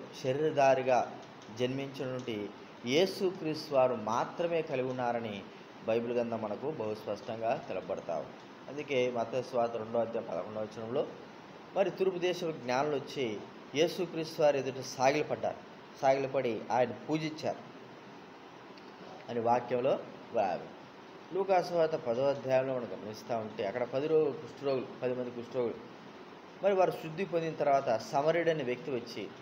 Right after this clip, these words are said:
మరి దేవుడు తమకు చేసిన కార్యం గుర్తించుకొని యేసుక్రీస్తు వారి ఎదుట సాగిలపడి ఆయన పూజించినట్టుగా బైబిల్ గ్రంథం మనకు సెలవిస్తా ఉంది. ఇక ఏ మానవుడు కూడా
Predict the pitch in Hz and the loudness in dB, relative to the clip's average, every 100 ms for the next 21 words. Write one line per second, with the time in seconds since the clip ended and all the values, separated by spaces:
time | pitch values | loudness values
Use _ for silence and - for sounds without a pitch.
0 | - - - - - - - - - 170 | -16 -16 -16 -16 -16 -16 -16 -16 -6 2
1 | 190 143 156 196 185 190 170 165 165 151 | 2 6 8 8 8 6 2 2 -2 -2
2 | 160 160 160 151 143 135 151 120 113 147 | 0 0 -2 -2 4 4 4 -2 -6 -8
3 | 135 - 131 113 98 - - - - 135 | -10 -6 -4 -4 -6 -12 -16 -16 -4 6
4 | 196 196 185 - 165 - 160 151 143 135 | 6 6 -2 -4 -6 2 4 4 0 -4
5 | - - 131 151 151 151 147 101 - - | -4 4 6 6 2 0 -2 -4 -8 -16
6 | - - - 120 131 120 - 165 160 156 | -18 -14 -2 2 2 0 -4 -4 -4 -6
7 | 147 127 127 120 107 117 123 117 110 107 | -6 -2 4 4 4 2 4 2 0 -4
8 | 104 190 - - - - - - - 113 | -2 -2 -2 -6 -16 -16 -16 -16 -8 -4
9 | 95 90 - 101 90 - - 160 175 170 | -4 -4 -6 -4 -4 -6 -8 -4 2 4
10 | 202 170 156 185 196 185 165 160 143 101 | 4 6 6 6 4 2 2 6 6 6
11 | - | 0